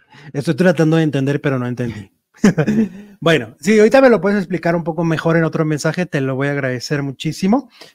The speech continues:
porque no, no, no lo entendí. Oye, vamos ahora con Pati Chapoy, que la critican muchísimo en redes sociales por, este, por usar muchos filtros. La atacan muchísimo por uso de, por uso excesivo de filtros.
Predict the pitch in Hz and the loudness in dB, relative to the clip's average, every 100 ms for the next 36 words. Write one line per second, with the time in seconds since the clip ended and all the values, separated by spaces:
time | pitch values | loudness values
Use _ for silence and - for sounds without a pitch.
0 | _ - 160 151 143 143 147 147 151 147 | _ -2 -2 0 -2 0 0 0 0 0
1 | 151 151 147 147 139 127 117 110 _ 190 | -2 -2 0 -2 -4 -6 -10 -14 _ 0
2 | 214 226 262 277 226 202 214 214 208 214 | 4 4 4 4 2 4 2 2 0 0
3 | 185 196 226 - 156 156 185 180 160 151 | -2 -4 -4 -6 -4 -2 -2 -2 -2 -4
4 | 139 175 208 190 147 151 196 156 135 160 | -10 -4 0 0 0 -2 0 0 -2 -4
5 | 175 143 127 147 185 - _ _ _ _ | -6 -10 -8 -6 -6 -8 _ _ _ _
6 | - 254 269 277 311 330 _ _ _ 175 | 4 8 8 6 2 -2 _ _ _ -6
7 | 185 175 - - 180 175 170 165 156 151 | -4 -6 -8 -6 -2 -2 -2 -4 -6 -8
8 | _ - 147 185 196 196 - 240 233 254 | _ -16 -8 -4 -4 -2 0 0 0 -4
9 | 277 - 277 302 302 233 - - _ _ | -6 -2 -2 -2 -4 -8 -12 -20 _ _
10 | _ _ _ _ _ _ _ _ 151 165 | _ _ _ _ _ _ _ _ -8 -6
11 | - 220 262 233 - 269 254 214 170 160 | -6 -4 -2 -2 -4 -6 -4 -4 -6 -6
12 | 170 202 233 220 202 156 151 180 170 - | -6 -6 -8 -6 -8 -8 -10 -8 -10 -8
13 | 220 226 254 175 165 - 196 202 160 - | -10 -6 -8 -8 -12 -10 -8 -6 -8 -6
14 | 190 180 220 302 - | -6 -6 -8 -8 -14